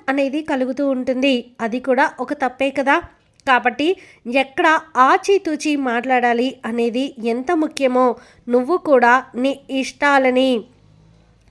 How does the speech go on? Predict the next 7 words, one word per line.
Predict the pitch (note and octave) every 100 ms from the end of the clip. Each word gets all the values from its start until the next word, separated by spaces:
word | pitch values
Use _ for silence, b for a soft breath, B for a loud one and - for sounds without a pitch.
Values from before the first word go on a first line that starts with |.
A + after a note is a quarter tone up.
| _
నిజాలే | A3 A#3 A#3+ C#4+ D4
కానీ | D#4 C4 B3+ C#4+ -
ఇక్కడ | C4 C#4
చెబితే | C4+ C4 B3 B3+ C4
వాళ్ళకి | C#4+ A#3+ A#3+ A#3+
బాధ | A3+ G#3+ A3
కలుగుతుంది. | C#4+ C#4 B3+ B3+ B3 A#3 A#3+ A3+